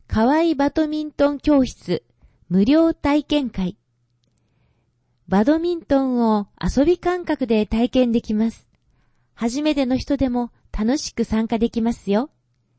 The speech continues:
日時、九月二十四日火曜日、十五時四十五分から十六時四十五分。場所、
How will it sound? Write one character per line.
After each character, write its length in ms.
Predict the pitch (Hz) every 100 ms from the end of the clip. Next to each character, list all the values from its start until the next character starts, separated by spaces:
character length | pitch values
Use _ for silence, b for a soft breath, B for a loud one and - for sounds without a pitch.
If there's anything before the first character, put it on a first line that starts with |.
| _ _ _ _ _ -
日 340 | 285 - 262
時、 220 | 196 202 _ _ _ _ -
九 140 | 320
月 280 | 330 330 240
二 140 | 285
十 280 | 262 269 254
四 180 | 220 233
日 200 | - 247
火 160 | - 247
曜 280 | 262 247
日、 240 | 175 - _ _ _ _ _
十 320 | - 247 330 311
五 120 | 330
時 160 | 226
四 200 | 247 302
十 200 | 254 269
五 120 | 254 254
分 240 | 269 262
か 120 | 208
ら 200 | 190 185 _ _ _
十 260 | - 202 320
六 280 | 339 330 320
時 140 | 247
四 200 | 247 285
十 220 | 214 196 180
五 100 | 196
分。 260 | 196 - _ _ _ _ _ _ _ - 196
場 120 | 226
所、 340 | - 240 -